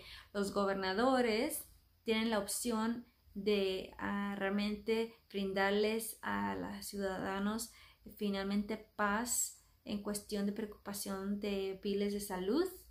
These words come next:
y medicinas y tratamiento, y porque se le hinchan y porque quieren llevar la contra al presidente, les vale el pueblo y dicen que no.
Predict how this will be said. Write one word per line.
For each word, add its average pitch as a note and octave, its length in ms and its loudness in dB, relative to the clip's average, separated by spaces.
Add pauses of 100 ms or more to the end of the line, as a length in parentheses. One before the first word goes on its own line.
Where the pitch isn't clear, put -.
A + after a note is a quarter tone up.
(260)
y G#3 200 2
medicinas A#3 1000 0
y G#3 160 -4
tratamiento, G#3+ 800 -2 (340)
y A3+ 280 -2
porque G3 760 2
se G3 160 -6
le F#3 180 -2
hinchan D4+ 580 4 (720)
y G#3 220 -2
porque G3 320 0
quieren G#3+ 240 -2
llevar A3 200 2
la A3+ 200 2
contra F#3+ 360 0
al A3+ 120 2
presidente, A3+ 720 0
les G3 240 -2
vale F#3+ 280 2
el A#3 160 -2
pueblo C4 520 2 (480)
y A3 200 0
dicen G3+ 300 -2
que G3 120 -2
no. F3+ 340 -6